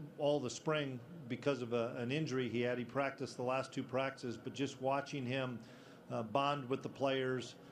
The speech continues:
uh, watching him build relationships during a time when he couldn't be out front leading, uh, after a workout or after a practice, and, uh,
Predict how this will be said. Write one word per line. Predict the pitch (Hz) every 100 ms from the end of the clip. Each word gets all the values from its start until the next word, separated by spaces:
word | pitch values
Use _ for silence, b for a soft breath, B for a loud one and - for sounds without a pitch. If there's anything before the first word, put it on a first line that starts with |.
| -
uh, | 131
watching | 131 139 - 135
him | 127 113
build | 143 131
relationships | 131 131 135 143 127 - 135 131 - - 117
during | 135 135
a | 127
time | 135 131 131 127
when | 123
he | 117 139 135
couldn't | - 147 139 123 - b b - 117
be | 135
out | 131 131
front | - - 143 151 131
leading, | 131 123 123 117 b b b 127
uh, | 117 117 120
after | 123 - 131
a | 117
workout | 127 131 131 123 120
or | 113
after | 120 120 -
a | 120
practice, | 120 131 123 - 123 117 -
and, | 120 113 113
uh, | 113 110